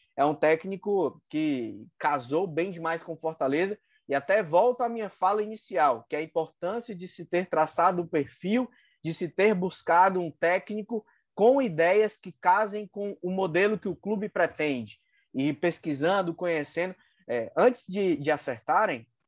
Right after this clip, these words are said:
Fortaleza e Vojvoda tiveram mais de, tiveram cerca de uma semana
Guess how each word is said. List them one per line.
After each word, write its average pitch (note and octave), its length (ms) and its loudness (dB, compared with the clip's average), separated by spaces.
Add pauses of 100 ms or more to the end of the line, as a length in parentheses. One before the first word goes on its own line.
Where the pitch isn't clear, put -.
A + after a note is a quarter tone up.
(220)
Fortaleza F3+ 540 0
e A#3 40 -4
Vojvoda E3+ 520 -4
tiveram E3+ 400 -2
mais F3+ 280 -2
de, F#3+ 120 -14 (140)
tiveram F3+ 340 -2
cerca G3 300 -6
de D#3+ 100 -10
uma B3+ 160 -2
semana F3+ 680 -4